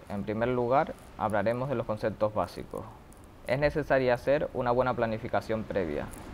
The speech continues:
la elección de un camino fácil o difícil. Hablaremos cómo preparar el casco, cómo aplicar la silicona. Hablaremos de los consejos a la hora de realizar la botadura, cómo hacer mantenimiento,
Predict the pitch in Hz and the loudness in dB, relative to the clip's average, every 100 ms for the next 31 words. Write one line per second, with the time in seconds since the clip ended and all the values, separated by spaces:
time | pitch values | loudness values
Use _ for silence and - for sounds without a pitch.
0 | - 104 107 110 - 131 110 92 107 110 | -2 2 2 0 2 2 2 0 0 2
1 | 113 113 113 160 170 185 185 - 113 113 | 2 -2 2 2 2 0 -2 -2 -2 -2
2 | 107 113 - 76 85 - - - - 113 | -2 -4 -4 -8 -10 -12 -14 -14 -2 2
3 | 113 120 151 170 156 151 143 135 131 135 | 4 4 4 0 2 2 4 4 4 4
4 | 135 127 110 104 - 87 - - - - | 2 2 0 -2 -6 -8 -8 -16 -16 -16
5 | - - - 131 131 131 120 127 127 - | -16 -2 6 8 8 6 4 6 4 2
6 | 123 - 110 95 80 - - - - - | -2 4 4 4 -2 -6 -14 -16 -16 -16
7 | - - - 110 107 120 147 165 147 143 | -18 -10 0 2 4 2 2 4 4 4
8 | 127 - 143 175 175 - 117 113 123 123 | 0 2 2 4 2 2 4 6 6 4
9 | 123 120 117 120 120 120 113 104 95 78 | 4 0 0 2 2 2 2 0 0 -2
10 | - - - - - 123 123 127 127 127 | -6 -12 -14 -4 0 2 2 2 2 0
11 | 127 120 117 104 95 - | 0 0 -2 -2 -2 -4